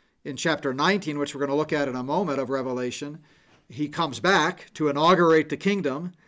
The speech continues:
and he is described as faithful and true. Uh, and it's just a beautiful picture of where things are heading. That's why I call, I'm calling this "A Better Day is Coming."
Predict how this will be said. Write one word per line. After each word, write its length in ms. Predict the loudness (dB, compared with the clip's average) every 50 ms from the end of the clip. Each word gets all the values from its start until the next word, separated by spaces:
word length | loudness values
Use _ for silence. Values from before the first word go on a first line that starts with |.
| _ _ _ _ _ _
and 300 | -6 -4 -4 -4 -4 -6
he 280 | -8 -6 -2 0 2 2
is 180 | 2 0 -2
described 520 | -4 -6 -8 -4 -2 0 2 2 2 2 0
as 160 | -2 -4 -4
faithful 540 | -4 0 2 2 2 2 0 0 2 2 2
and 160 | 2 0 -2
true. 460 | -6 -4 -2 -2 -2 -2 -4 -6 -10 -16 _ _ _ _ _ _ _ _ _ _ _ _ _ -8
Uh, 300 | -6 -4 -4 -4 -4 -6
and 380 | -4 -2 -2 -2 -2 -4 -8 -12 _ _ _ -8
it's 220 | -6 -6 -6 -4
just 240 | -2 -2 0 0 0
a 60 | -4
beautiful 540 | -4 -2 4 8 8 8 8 8 6 0 -2
picture 460 | 0 -2 -2 -2 -2 -2 -2 -2 0
of 260 | 2 2 2 0 0
where 440 | -4 -4 0 4 6 6 6 6 4
things 420 | 2 0 -2 -2 -2 -4 -6 -6
are 300 | -6 -4 -2 0 0 0
heading. 340 | 0 -2 0 0 0 0 0
That's 220 | -2 -2 -2 0 0
why 300 | 2 2 2 2 0 -2 -6 -14 _ _ _ _ _ _ -12
I 60 | -12
call, 340 | -8 -6 -4 -4 -4 -4 -4
I'm 180 | -6 -8 -8 -6
calling 240 | -4 -2 -2 -2 -2
this 140 | -4 -6 -6
"A 100 | -8 -10
Better 480 | -8 -2 0 2 4 4 6 6 4 4
Day 540 | 2 2 2 2 4 2 2 0 -2 -6 -14 _ _ _ _ _ _ -8
is 160 | -8 -8 -6
Coming." 360 | -6 -6 -6 -6 -8 -10 -14